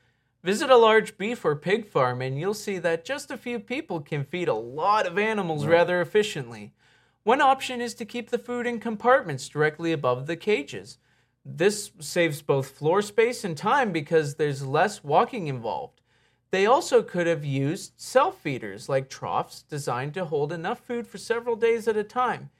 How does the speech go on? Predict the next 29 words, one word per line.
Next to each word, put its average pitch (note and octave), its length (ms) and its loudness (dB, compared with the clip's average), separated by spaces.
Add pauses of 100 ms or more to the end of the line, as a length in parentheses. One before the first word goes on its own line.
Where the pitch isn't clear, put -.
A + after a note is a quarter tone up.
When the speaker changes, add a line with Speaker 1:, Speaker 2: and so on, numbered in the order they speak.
(120)
Speaker 2:
Mm-hmm. - 80 -20 (140)
Speaker 1:
These A3+ 180 -6
could F#3 180 0
be F3+ 140 -2
lined D3+ 420 2
up G3 240 2
on A#2 220 -4
one F#3 200 -2
side C#3+ 380 2
of C3+ 120 -2
a C3+ 80 -2
row C3 260 2
of B2 160 -2
cages E3 600 -4 (280)
with D3+ 160 -6
the D#3 80 0
manure F3 460 2
gutter C3+ 520 0
on C#3+ 200 -4
the F3+ 120 -4
other C4+ 240 -2
side, F#2+ 440 -6 (280)
maybe F#3+ 440 -2 (260)
down F#3+ 460 0
the G3+ 80 -8
middle G3+ 340 0
between G3+ 420 -4
two G#3+ 160 -8
rows. G#3+ 480 -2